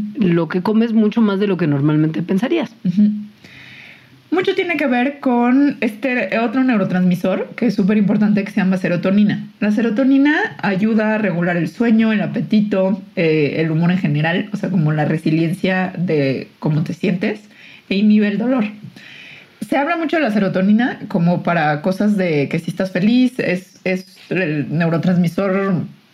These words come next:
Speaker 2: clave para los antidepresivos, por ejemplo, pero en realidad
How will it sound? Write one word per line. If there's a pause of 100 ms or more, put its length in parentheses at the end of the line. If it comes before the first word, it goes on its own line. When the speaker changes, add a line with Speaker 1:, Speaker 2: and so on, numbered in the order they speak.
(440)
Speaker 2:
clave
para
los
antidepresivos,
por
ejemplo, (340)
pero
en
realidad